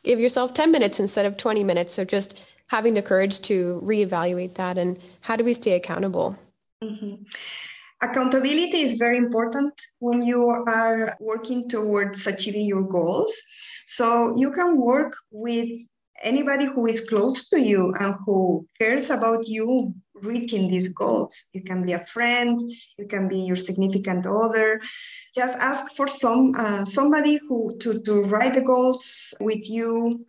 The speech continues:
Speaker 2: uh, somebody who also is into, into goal setting. You can do it together and be each other's acc-, accountability partners. And if it doesn't work, you can always look for communities online as well to, to do things together. There are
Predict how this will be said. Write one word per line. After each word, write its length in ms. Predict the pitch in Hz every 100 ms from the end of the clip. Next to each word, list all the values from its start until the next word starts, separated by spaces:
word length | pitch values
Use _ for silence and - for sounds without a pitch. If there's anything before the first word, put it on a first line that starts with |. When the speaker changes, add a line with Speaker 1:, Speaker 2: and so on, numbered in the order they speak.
| -
Speaker 2:
uh, 260 | 196 190
somebody 420 | 190 208 220 220
who 240 | 233 240 214
also 360 | 240 - 440
is 260 | 277 220 220
into, 400 | 208 202 208 196
into 240 | 202 208
goal 220 | 208 196 190
setting. 320 | 202 190 190
You 100 | 190
can 200 | 190 208
do 100 | 208
it 160 | 208 208
together 380 | 214 226 269
and 180 | 226 208
be 200 | 202 214 202 175
each 80 | -
other's 560 | 208 202 196 98 - -
acc-, 240 | - - -
accountability 840 | 196 190 202 185 208 277 262 208
partners. 560 | 185 180 180 180 180 - - - - - - - 208
And 300 | 214 220 220
if 220 | 233 233
it 160 | 233 202
doesn't 380 | 233 254 226 208
work, 320 | 254 349 370 381
you 140 | 240
can 180 | 240 240
always 320 | 262 294 285
look 180 | 240 233
for 120 | 220 202
communities 760 | - 202 214 262 269 196 190
online 480 | 190 180 190 220 262
as 180 | 202 196
well 460 | 196 202 240 277 - _ -
to, 600 | 220 208 202 196 196 196
to 80 | 190
do 180 | 196 214
things 360 | 214 214 202 -
together. 580 | 190 175 214 202 185 180
There 180 | 202 208 214
are 120 | 214